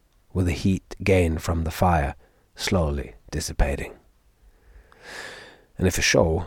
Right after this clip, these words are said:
is more like a fire than a crystal, then let's take a closer look at the fire process and see what we learn.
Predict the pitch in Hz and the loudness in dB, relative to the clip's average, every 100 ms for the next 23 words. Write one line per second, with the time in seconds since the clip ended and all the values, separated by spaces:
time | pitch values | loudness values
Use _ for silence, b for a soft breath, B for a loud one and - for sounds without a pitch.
0 | - 85 90 90 80 73 - - 101 101 | -6 -2 2 2 2 -2 -8 0 2 2
1 | 85 80 71 - 120 - - 85 - b | 2 0 -2 2 2 2 -6 -6 -8 b
2 | b b b _ 101 107 90 - - - | b b b _ 2 4 2 -2 -8 -10
3 | b b b b - 165 104 - 104 101 | b b b b -4 -2 -2 2 4 4
4 | 85 90 - - - - 90 - 87 - | 2 0 0 -8 -16 -6 -4 -4 -2 2
5 | 92 82 - 65 - - - - - - | 2 2 -2 -2 -2 -6 -6 -8 -10 -10
6 | 76 - 85 65 - 85 78 82 85 65 | -6 -4 -4 -4 -2 -2 0 0 0 0